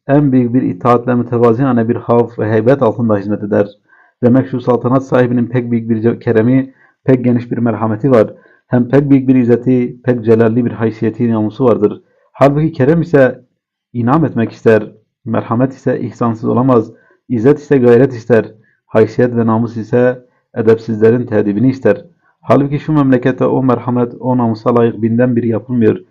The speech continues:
Zalim izzetinde, mazlum zilletinde kalıp buradan geçip gidiyorlar. Demek bir mahkeme-i kübraya bırak-, bırakılıyor. Demek bir mahkeme-i kübraya bırakılıyor. Üçüncü suret, bak ne kadar âli bir hikmet, bir intizamla işler dönüyor.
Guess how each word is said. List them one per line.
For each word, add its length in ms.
Zalim 360
izzetinde, 680
mazlum 400
zilletinde 440
kalıp 200
buradan 320
geçip 260
gidiyorlar. 500
Demek 380
bir 80
mahkeme-i 540
kübraya 380
bırak-, 420
bırakılıyor. 500
Demek 340
bir 80
mahkeme-i 540
kübraya 380
bırakılıyor. 400
Üçüncü 320
suret, 360
bak 240
ne 100
kadar 220
âli 320
bir 80
hikmet, 480
bir 80
intizamla 500
işler 300
dönüyor. 320